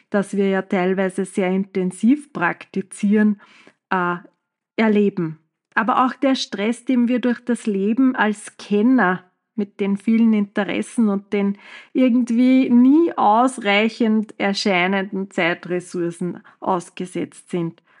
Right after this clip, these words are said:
ist anstrengend. Ja, ich finde es ja auch die meistens wirklich cool, für so viele Ideen und Interessen offen zu sein und dass ich da wirklich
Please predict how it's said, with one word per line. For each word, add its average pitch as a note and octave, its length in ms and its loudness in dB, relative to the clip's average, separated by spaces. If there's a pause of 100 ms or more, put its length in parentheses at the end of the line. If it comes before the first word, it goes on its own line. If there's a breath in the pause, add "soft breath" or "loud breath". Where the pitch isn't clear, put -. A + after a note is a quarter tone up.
(220 soft breath)
ist - 240 -4
anstrengend. D#3 880 -4 (840 soft breath)
Ja, G3 180 0
ich G#3 160 0
finde A#3+ 300 6
es A3+ 120 0
ja G3+ 300 2
auch - 160 -6 (120)
die A3+ 100 2
meistens G#3 520 2 (400)
wirklich A#3+ 600 2 (140)
cool, C#4 480 6 (560)
für B3+ 220 2
so C#4 300 2
viele C4 440 4
Ideen A#3+ 600 4
und A#3+ 180 2
Interessen G#3+ 840 -2
offen G#3 500 -2
zu F#3+ 140 -2
sein F#3 420 0
und F#3+ 200 -4
dass G3 220 -2
ich G#3 160 -6
da G#3 180 -2
wirklich A3+ 500 -4